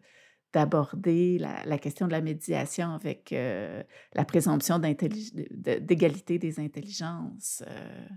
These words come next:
ça me paraît une approche philosophique tout à fait, euh, propice pour l'intervention.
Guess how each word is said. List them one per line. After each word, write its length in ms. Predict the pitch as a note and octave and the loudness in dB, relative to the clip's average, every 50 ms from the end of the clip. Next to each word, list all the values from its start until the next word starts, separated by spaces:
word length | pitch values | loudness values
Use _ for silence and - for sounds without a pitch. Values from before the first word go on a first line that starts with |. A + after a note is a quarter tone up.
| - - | -8 -6
ça 180 | - - C#3+ | 0 2 2
me 60 | D3+ | 6
paraît 300 | - D#3 C#3+ - - F3 | 8 8 8 10 10 8
une 80 | F#3+ F3+ | 8 8
approche 320 | D#3 D3+ - - G3+ G3+ | 8 6 4 2 0 2
philosophique 640 | - - - G#3 E3 D#3+ D3+ - D3+ - - - - | 2 0 0 2 2 2 2 0 -2 -4 -6 -10 -12
tout 200 | - - - - | -12 -10 -4 -4
à 60 | D#3+ | -4
fait, 540 | D#3 - - - F3+ F#3 F#3+ F#3+ F#3 F3+ D#3 C#3 | -4 -2 0 2 4 6 6 6 4 4 2 0
euh, 280 | - - C#3+ - - - - - - - G3 - _ _ | -2 -4 -6 -8 -10 -10 -12 -12 -12 -14 -16 -20 _ _
propice 420 | - - G3 F3+ - A3+ G3 - | 0 2 2 4 4 2 2 2
pour 140 | - F#3+ D#3+ | 0 0 2
l'intervention. 720 | C#3+ C#3+ C#3+ C#3+ - C#3 D#3 D3 C#3 C3+ - - - - | 4 2 2 2 0 -4 -4 -4 -6 -6 -6 -8 -10 -10